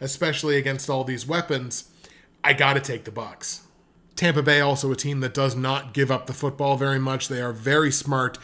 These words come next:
with their decisions with the ball. They don't give it up. They generate turnovers on the defensive side. Let's take Tampa Bay on the road in Washington to beat the football team. Now, again, Tampa's favored by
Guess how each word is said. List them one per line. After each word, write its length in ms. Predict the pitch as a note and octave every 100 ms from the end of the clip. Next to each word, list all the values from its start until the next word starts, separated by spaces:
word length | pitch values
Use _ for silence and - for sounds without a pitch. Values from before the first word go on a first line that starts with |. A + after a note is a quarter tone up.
| - -
with 220 | C#3+ D#3+
their 140 | D3+ C#3
decisions 520 | B2+ C#3+ A#2 B2+ A#2
with 140 | B2+
the 80 | C3
ball. 300 | A#2+ B2+ B2+
They 100 | A#2+
don't 320 | A#2 D3 D3
give 180 | D3 C3
it 80 | B2
up. 220 | A#2+ - - -
They 100 | C#3
generate 580 | C3+ C3+ C#3+ D#3 D3+ D3
turnovers 560 | C#3+ C#3 C3 B2+ C3
on 140 | B2+ B2+
the 40 |
defensive 640 | A#2+ C3 B2+ C#3 A#2 C3+ -
side. 440 | C3 A#2+ A#2+ A#2 - - F3
Let's 240 | G3+ -
take 220 | G3 D#3
Tampa 300 | F3 D#3+ C#3
Bay 420 | B2+ C3+ C3 C#3+ -
on 240 | G3+ G3
the 80 | D3
road 460 | C3+ C3 B2+ A#2+ - - _
in 220 | G3+ G#3+ D#3
Washington 800 | C#3+ B2+ - B2+ - B2 A2+ G#2+ - _
to 100 | C#3+
beat 240 | B2+ G#2+
the 60 | A#2+
football 400 | B2+ A#2+ A#2 A2
team. 320 | - - - _ - - -
Now, 140 | D#3
again, 280 | D3+ D#3+ C3
Tampa's 440 | - E3 F#3+ G#3 -
favored 300 | E3+ E3 C#3
by 160 | B2+